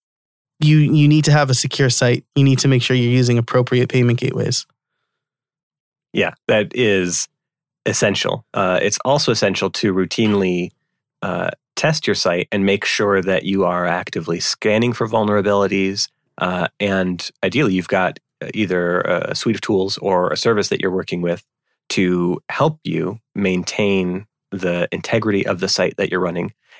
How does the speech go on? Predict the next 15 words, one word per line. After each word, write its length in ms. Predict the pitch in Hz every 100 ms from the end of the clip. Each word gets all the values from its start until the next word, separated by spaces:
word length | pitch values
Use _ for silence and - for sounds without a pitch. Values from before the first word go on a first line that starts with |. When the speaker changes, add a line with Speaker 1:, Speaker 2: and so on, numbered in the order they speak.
| _ -
Speaker 2:
And 300 | 147 143 135 -
if 260 | 147 151 -
there 240 | 127 123
is 220 | 117 117
a 80 | 101
breach 320 | 90 113 120
of 100 | 101
any 200 | 98 92
kind, 520 | 80 117 98 87 98 - _ _ _
that, 540 | - 104 92 - - - _ _ _ -
that 500 | 98 95 95 - -
can 160 | 104
be, 460 | 90 95 92 90 - _ _ _ _ _ _ _ -
uh, 280 | 92 90 90 -
corrected 720 | - 104 107 - 98 87 -